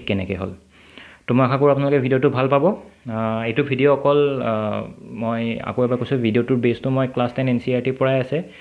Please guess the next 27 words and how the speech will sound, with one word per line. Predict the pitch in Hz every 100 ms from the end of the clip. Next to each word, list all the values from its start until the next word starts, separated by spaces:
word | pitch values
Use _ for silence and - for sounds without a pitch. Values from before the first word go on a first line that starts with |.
| - -
কিন্তু | 117 120
অকল | 127
মই | 131
ক্লাছ | 127 120 -
টেনৰ | 127 127
বাবে | 127 135
এইটো | 131 131
কৰোৱা | 131 123 135
নাই। | 143 208
আপোনালোকে | 180 - 120 117 120
যদি | 117 120 120 117 110
চিভিল | 117 120
ছাৰ্ভিচ | 127 127 131 -
এক্সামছৰ | 117 110 117 127
কাৰণে | 123 127
প্ৰিপেয়াৰ | 123 120 127
কৰি | 123 127
আছে, | 120
তেন্তে | 117
এইটো | 120 110
ভিডিঅ' | 120 123
আপোনালোকৰ | 117 123 123 120
কাৰণে | 127
বহুত, | 113 113 127
আহ, | - - - - - 113 107 107 107
লাভজনক | 107 104 120 123 131
হ'ব। | 131 180